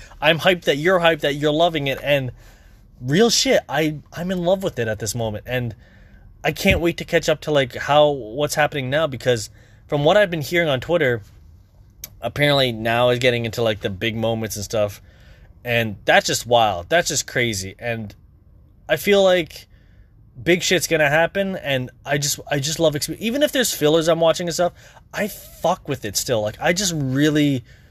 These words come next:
enjoy the time of just watching it and seeing it and just,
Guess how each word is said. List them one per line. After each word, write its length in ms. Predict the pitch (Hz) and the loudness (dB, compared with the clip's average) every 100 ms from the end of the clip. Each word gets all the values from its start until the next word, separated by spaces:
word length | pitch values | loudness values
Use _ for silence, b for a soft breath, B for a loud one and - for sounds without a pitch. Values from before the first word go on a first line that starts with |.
| b b - | b b -6
enjoy 580 | 156 147 120 135 143 151 | -2 0 0 2 4 2
the 100 | 131 | 0
time 400 | - - 139 135 | -6 -4 0 0
of 220 | 120 107 | -2 -6
just 260 | 120 120 - - - | -10 -8 -10 -16 -18
watching 720 | 143 127 117 135 139 147 135 | -12 -6 2 2 2 -2 0
it 240 | 135 135 127 | 0 0 0
and 140 | 107 | -4
seeing 520 | - 131 139 139 139 | -6 -4 -4 -4 -2
it 160 | 139 135 | -2 -2
and 100 | 120 | -2
just, 240 | 120 - | -4 -6